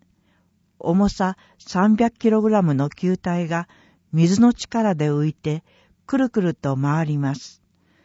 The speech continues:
三月にアグリの丘へお引っ越ししました。広報長崎、平成三年八月号より、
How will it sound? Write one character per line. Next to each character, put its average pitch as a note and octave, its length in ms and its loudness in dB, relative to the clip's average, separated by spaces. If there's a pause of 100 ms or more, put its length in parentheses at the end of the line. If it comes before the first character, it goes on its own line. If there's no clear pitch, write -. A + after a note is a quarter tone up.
(240)
三 G3 340 0
月 E3+ 300 -4
に D3+ 240 -4 (400)
ア F#3+ 180 0
グ A#3 120 2
リ G#3+ 100 4
の D#3 180 2
丘 D3 240 -6
へ C#3+ 180 -6 (140)
お E3+ 100 -8
引 A3+ 180 -6
っ - 20 -20 (100)
越 A3+ 260 -4
し - 20 -8
し F#3+ 160 -4
ま D#3+ 120 -2
し - 180 -12
た。 - 200 -16 (2000)
広 C#4 260 2
報 B3+ 220 0
長 A#3 300 0
崎、 D#3+ 480 -10 (380)
平 G#3+ 260 0
成 G#3 280 -2
三 F#3 400 -4
年 E3 220 -6
八 - 340 -6
月 F#3+ 340 -4
号 C#3 220 -6
よ A#2 160 -6
り、 C3 160 -16